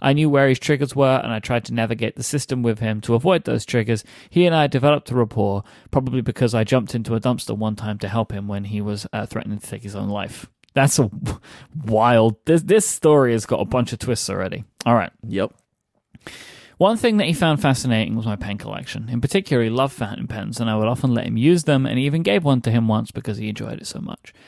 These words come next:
Speaker 1: One day, when he was pleading guilty to yet another disorderly conduct, he was very nervous. He had a rough night on the streets and the night before, and he came to court like a live wire. After negotiating with the clerk for a delayed stay time to his hearing, I took him into a conference room so he could calm down.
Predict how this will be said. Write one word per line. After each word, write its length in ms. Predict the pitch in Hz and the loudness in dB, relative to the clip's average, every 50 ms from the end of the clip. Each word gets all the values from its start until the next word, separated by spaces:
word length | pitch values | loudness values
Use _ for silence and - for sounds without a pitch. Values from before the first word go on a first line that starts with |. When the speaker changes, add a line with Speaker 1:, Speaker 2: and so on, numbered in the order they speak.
| - - - - - | -20 -20 -20 -20 -2
Speaker 1:
One 220 | - 165 202 226 226 | 0 2 2 4 4
day, 200 | 180 135 135 151 | 4 4 4 4
when 120 | 147 139 | 4 4
he 80 | 127 120 | 4 4
was 100 | 120 123 | 2 2
pleading 320 | - - 131 135 139 135 | 0 0 0 0 0 0
guilty 380 | 123 123 113 113 110 - 131 123 | 0 2 2 2 2 0 -2 -2
to 100 | - 120 | 0 2
yet 220 | 113 113 113 - | 2 2 0 0
another 260 | - 117 110 107 113 | 0 -2 0 0 0
disorderly 520 | 107 107 - 110 - - 110 104 107 113 120 | -2 -4 -6 -8 -6 -6 -6 -4 -4 -6 -6
conduct, 480 | - - 104 101 104 104 101 - - | -4 -4 -4 -2 -2 -2 -2 -4 -2
he 40 | - | -2
was 120 | 123 117 113 | -2 0 0
very 180 | 117 113 113 | 2 2 2
nervous. 480 | 113 123 135 135 123 - - 120 - - | 2 4 2 2 2 0 -4 -8 -8 -6
He 80 | - | -4
had 100 | 117 110 | -2 -2
a 60 | 110 107 | -2 0
rough 280 | 117 135 143 139 - | 2 2 0 0 0
night 280 | 135 131 120 120 120 - | 0 0 0 0 0 -2
on 100 | - 117 | -2 -2
the 80 | 110 | -2
streets 420 | 104 - - 190 190 - - - - - - - - - - - | -4 0 2 2 2 2 0 -6 -14 -16 -20 -20 -20 -20 -14 -6
and 80 | 123 123 | -2 0
the 60 | 120 | 0
night 140 | 117 110 - | 0 0 -2
before, 440 | - - - 139 139 135 135 - | -8 -6 0 2 4 4 4 2
and 100 | - 117 | 0 -4
he 80 | 113 107 | -4 -6
came 300 | - - 120 117 117 117 | -4 -4 -2 -2 -2 -4
to 100 | - 123 | -6 -8
court 320 | - - - 107 104 - - | -6 -2 -2 0 0 -2 -4
like 140 | - - - | -8 -8 -6
a 60 | 110 | -4
live 340 | 107 104 101 101 104 104 110 | -2 -2 0 0 -2 -2 -4
wire. 420 | 107 104 104 104 101 90 - 110 - _ - - - _ | -4 -4 -4 -6 -8 -8 -10 -12 -14 _ -20 -20 -20 _
After 260 | - - 143 - - 165 | -4 -4 -4 -2 -2 -2
negotiating 680 | 160 147 - 160 160 151 - - 151 139 139 120 - | -2 2 4 4 4 4 4 2 2 2 2 0 -2
with 100 | 123 - | -4 -4
the 60 | 131 | -6
clerk 320 | - - 127 120 123 - | -2 0 0 0 0 0
for 100 | - - | -2 -4
a 60 | 117 110 | -4 -4
delayed 400 | - - 113 113 113 117 110 - | -4 -4 -4 -2 -2 -2 -2 -4
stay 360 | - - 123 110 110 110 110 | -6 -4 -2 -2 -2 -2 -4
time 380 | 107 - 113 107 107 107 107 107 | -4 -6 -6 -4 -4 -4 -4 -6
to 120 | - 104 | -8 -8
his 180 | 98 101 98 - | -8 -8 -6 -2
hearing, 400 | - 151 156 156 151 147 143 139 - - - - - | 0 2 4 4 4 2 0 -4 -8 -16 -12 -6 -6
I 60 | 123 | -2
took 200 | - - 156 - | 0 -2 0 0
him 80 | 160 | 0
into 220 | 147 139 127 - 131 | 0 0 0 -2 -2
a 60 | 123 | -2
conference 400 | - - 120 113 113 - - - | 0 0 0 0 -2 -6 -6 -4
room 120 | 123 113 | -4 -4
so 160 | 113 - - 107 | -4 -4 -6 -6
he 60 | 107 | -6
could 180 | - - - | -8 -12 -12
calm 240 | - - 104 98 98 | -8 -8 -6 -6 -4
down. 420 | 101 107 104 107 95 - - - | -4 -4 -4 -4 -4 -6 -8 -10